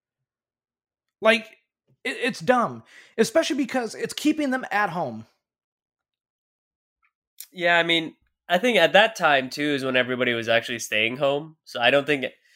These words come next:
Speaker 2: it's such a weird inverse situation because in March, everyone el-, in L A was at home, when in retrospect, there was so few cases, you kind of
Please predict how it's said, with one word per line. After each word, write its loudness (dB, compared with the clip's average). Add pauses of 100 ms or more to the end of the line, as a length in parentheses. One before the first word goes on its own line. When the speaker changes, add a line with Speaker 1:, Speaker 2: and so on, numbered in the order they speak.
(240)
Speaker 2:
it's 0
such 0
a 4
weird 4
inverse 2
situation -4
because -8 (720)
in -2
March, 4 (140)
everyone 2
el-, 6
in -2
L 6
A 6
was -4
at 2
home, 0
when 0
in 0
retrospect, -2 (260)
there 0
was -6
so -2
few -10
cases, -2
you -6
kind -2
of -6